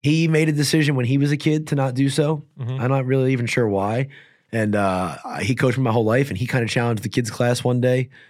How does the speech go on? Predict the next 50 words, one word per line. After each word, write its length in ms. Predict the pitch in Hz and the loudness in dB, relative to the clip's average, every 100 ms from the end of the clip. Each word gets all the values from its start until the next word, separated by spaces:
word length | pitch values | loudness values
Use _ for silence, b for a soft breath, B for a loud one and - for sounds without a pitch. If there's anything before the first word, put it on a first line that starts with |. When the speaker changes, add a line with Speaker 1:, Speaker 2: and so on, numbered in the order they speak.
| b b _ | b b _
Speaker 1:
And 100 | 101 | -4
I 80 | 101 | -2
was 140 | 107 | -2
the 80 | 110 | -2
only 140 | 113 117 | -2 0
person, 280 | 120 117 | 0 0
I 60 | 117 | 0
guess, 180 | 120 120 | 0 -2
that 80 | 90 | -2
listened, 380 | 104 - 135 123 | -2 -2 -2 0
or 60 | |
maybe, 180 | 139 147 | 2 0
maybe 200 | 156 165 | 0 -2
some 120 | 139 | 0
other 120 | 120 | 0
ones 180 | 120 117 | 2 0
did. 140 | 120 123 | 0 0
I 40 | |
don't 160 | 113 113 | 0 0
know. 240 | 113 117 b b _ | -2 -4 b b _
But, 180 | 117 107 | 0 2
uh, 240 | 104 98 90 B B B B B _ | 2 0 -4 B B B B B _
he's, 160 | 143 131 | -4 -2
and 180 | 120 117 | 0 0
I 80 | |
just 160 | 110 113 | 0 0
did 160 | 104 156 | 0 0
it. 120 | - | 0
And 180 | 101 107 | -2 0
then 200 | 107 101 | -2 0
people 220 | 139 139 | 0 4
always 160 | 143 139 | 4 2
ask, 140 | 135 | 0
like, 140 | - | -6
"Oh, 180 | 123 127 | -4 -4
like, 220 | 92 90 | -4 -4
this 220 | 135 139 - | -2 -4 -4
and 80 | 123 | -4
that. 120 | 139 | -4
Like, 140 | 104 | -4
if 80 | 95 | -4
you've 160 | 98 120 | -2 2
never," 320 | 165 170 135 | 2 4 2
I'm 60 | 127 | -2
like, 140 | 120 | -4
"No, 140 | 180 196 | -6 -6
never." 380 | 123 143 95 | -6 -6 -6
Like, 220 | 85 95 110 | -6 -6 -6
I 60 | |
just, 200 | 101 92 | -6 -8